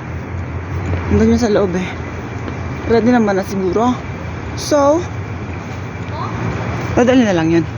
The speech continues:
Tara na sa taas. That's me.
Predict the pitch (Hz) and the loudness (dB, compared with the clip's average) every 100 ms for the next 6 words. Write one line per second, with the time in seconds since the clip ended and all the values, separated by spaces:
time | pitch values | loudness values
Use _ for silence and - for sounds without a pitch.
0 | - - - - - - - - - - | -8 -8 -8 -6 -6 -8 -10 -8 -8 -8
1 | - - - - - - - - - 85 | -6 -4 -2 0 -2 -2 -2 0 0 0
2 | - - - - - - - - 233 202 | 0 -2 -2 -2 -2 -2 0 2 4 4
3 | 202 277 294 311 320 330 233 175 - - | 4 6 4 2 0 0 0 -4 -8 -8
4 | - - - - - - 220 - 254 277 | -10 -10 -10 -10 -8 -4 -2 2 6 6
5 | 240 240 | 4 0